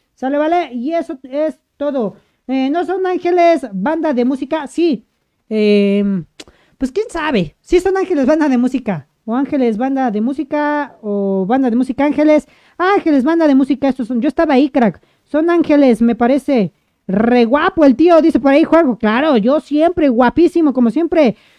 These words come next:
Yo fui integrante de Ardillas Marching Band de Atempan. Oye,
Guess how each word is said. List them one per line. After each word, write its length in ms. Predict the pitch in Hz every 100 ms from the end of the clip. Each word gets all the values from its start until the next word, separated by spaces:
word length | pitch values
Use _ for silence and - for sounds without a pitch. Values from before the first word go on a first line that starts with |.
| _
Yo 180 | - 339
fui 240 | 269 381 392
integrante 640 | 294 277 254 285 330 311
de 320 | 262 294 320 -
Ardillas 720 | 262 262 240 349 349 339 262
Marching 640 | 294 349 370 - 294 262 233
Band 340 | 262 254 311 _ _ _ _ -
de 500 | 208 285 302 311 294
Atempan. 960 | 262 262 254 330 381 370 359 330 247 226
Oye, 600 | 294 320 339 359 277 156